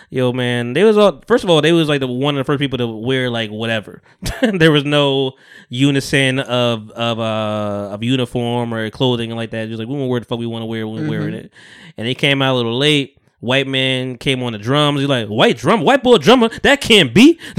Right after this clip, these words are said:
Speaker 1: Like, and he was getting funky with it, killing it.
Speaker 2: Not
Speaker 1: Sly,
Speaker 2: here.
Speaker 1: Sly, not up in here.
Speaker 2: <laughs>
Speaker 1: And Sly came through and shut shit down, you know, with his choker ass. But, like,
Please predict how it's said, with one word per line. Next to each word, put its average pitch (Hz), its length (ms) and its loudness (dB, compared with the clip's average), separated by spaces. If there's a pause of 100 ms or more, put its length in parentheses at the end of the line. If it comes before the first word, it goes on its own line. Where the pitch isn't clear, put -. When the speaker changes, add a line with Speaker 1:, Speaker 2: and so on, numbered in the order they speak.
(760)
Speaker 1:
Like, - 440 -2 (400)
and 180 100 2
he 180 60 6
was 180 80 4
getting 180 180 4
funky 226 320 -2
with 143 140 2
it, 135 100 -2
killing 208 300 -2
it. 120 240 -2
Speaker 2:
Not 151 260 6
Speaker 1:
Sly, 240 40 8
Speaker 2:
here. 277 280 4 (240)
Speaker 1:
Sly, 165 280 6
not 160 180 6
up 185 100 2
in 170 120 4
here. 240 340 6
Speaker 2:
<laughs> 190 340 -8
Speaker 1:
And 117 80 -4
Sly 156 300 4
came 160 320 2
through 165 220 -4
and 123 80 -6
shut 151 200 0
shit 143 240 -2
down, 160 400 4
you 135 60 -2
know, 135 140 0
with 131 80 0
his 123 100 -4
choker 135 320 -2
ass. 117 420 -4
But, 131 180 0
like, 131 320 0